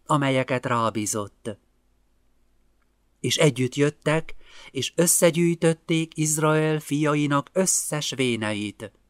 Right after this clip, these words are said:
És elmondta Áron mindazokat az igéket,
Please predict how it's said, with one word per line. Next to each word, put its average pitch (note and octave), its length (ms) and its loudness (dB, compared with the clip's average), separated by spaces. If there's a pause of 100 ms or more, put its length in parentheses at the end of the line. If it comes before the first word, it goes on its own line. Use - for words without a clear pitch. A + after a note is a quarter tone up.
(1500)
És B2 300 -4
elmondta F3+ 760 4
Áron A#2+ 540 2
mindazokat D#3+ 800 2
az C#3 140 -2
igéket, C3+ 720 -2